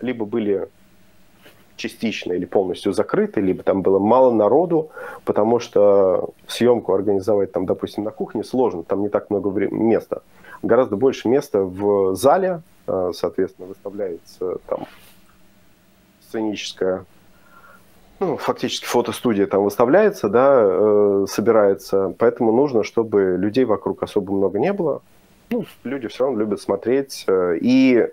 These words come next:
там нужно показать, э, ряд особенностей каких, там, допустим, такие как, э, текстура, фактура, м, это касается там каких-нибудь мясных блюд. Ам, когда мы говорим о вкусе, э, в принципе, м, вот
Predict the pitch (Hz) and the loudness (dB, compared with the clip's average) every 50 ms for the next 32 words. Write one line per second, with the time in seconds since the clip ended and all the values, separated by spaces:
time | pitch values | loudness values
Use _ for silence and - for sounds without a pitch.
0 | - - - 147 165 123 127 143 143 127 - - - 107 98 - 123 131 131 - | -6 -2 -2 0 0 2 0 0 0 -2 -6 -2 -4 -4 2 2 2 2 2 -2
1 | - - - 98 95 95 92 90 92 104 117 117 117 - 104 - - 110 117 101 | -10 -4 -2 0 2 2 2 2 2 2 2 0 0 -4 -4 -4 -4 -4 -2 -4
2 | 87 - - - - - 87 85 - 92 92 - - _ _ _ _ _ - 87 | -6 -8 -12 -16 -6 -6 -6 -4 -4 -6 -6 -6 -8 _ _ _ _ _ -20 -18
3 | 87 87 - _ - _ _ _ 82 82 - _ _ _ _ - - - 123 120 | -18 -18 -20 _ -20 _ _ _ -20 -20 -20 _ _ _ _ -20 -12 -10 -10 -10
4 | 110 - 107 101 - - - - 90 90 92 - - - 113 - - - 117 107 | -4 -4 -4 -4 -4 -6 -6 -4 -2 -2 -4 -4 -6 -6 -6 -4 -2 0 2 2
5 | 110 104 - - 113 104 - - - 117 113 107 107 101 101 101 - _ - - | 2 2 2 0 -2 -2 -2 0 0 2 4 4 4 4 4 2 -2 _ -20 -20
6 | - - - _ _ 98 95 92 92 92 92 90 92 92 92 - 78 - - 87 | -20 -20 -20 _ _ -2 -2 0 0 -2 -2 0 0 -2 -2 -2 -8 -4 -4 -6
7 | 85 - 95 92 90 - - - - - - - - 82 82 - 95 - - - | -2 0 0 0 0 -2 -6 -8 -8 -8 -8 -6 -6 -6 -6 -6 -10 -8 -6 -6
8 | 90 90 - - 113 110 - - 120 110 98 98 110 107 107 101 101 - - - | -4 -4 -2 -2 -2 -2 0 -2 -2 -2 -2 -2 0 2 2 0 0 -4 -14 -20
9 | - - - - - - - - 95 98 98 98 95 95 95 98 95 95 92 92 | -20 -20 -18 -18 -18 -16 -6 -2 2 2 4 4 2 2 2 0 -2 -2 -2 -4
10 | 90 85 85 82 82 80 82 - - - - - - - 104 117 117 123 120 110 | -4 -4 -6 -6 -6 -6 -8 -8 -8 -2 -2 -2 -2 0 2 2 4 4 4 2
11 | 110 113 110 104 98 110 101 110 107 120 120 123 117 110 - - - 117 113 110 | 2 0 0 0 0 0 0 0 0 2 0 0 0 -2 -2 -2 -2 0 0 0
12 | 101 - - - 156 202 214 208 - 110 95 87 85 - - - 90 90 - - | 0 -2 -2 -2 -2 -2 -2 -2 0 0 0 0 -2 -6 -10 -8 -6 -4 -4 -4
13 | - - - - 113 127 156 160 - - - - - 101 95 87 87 - - - | -6 -8 -4 -2 0 0 0 0 -4 -6 -6 -4 -2 0 0 2 0 -2 -4 -8
14 | - - - 90 87 - 82 85 - - - - 55 58 73 92 87 - | -12 -12 -10 -8 -8 -6 -6 -6 -6 -8 -8 -8 -8 -8 -4 -4 -4 -6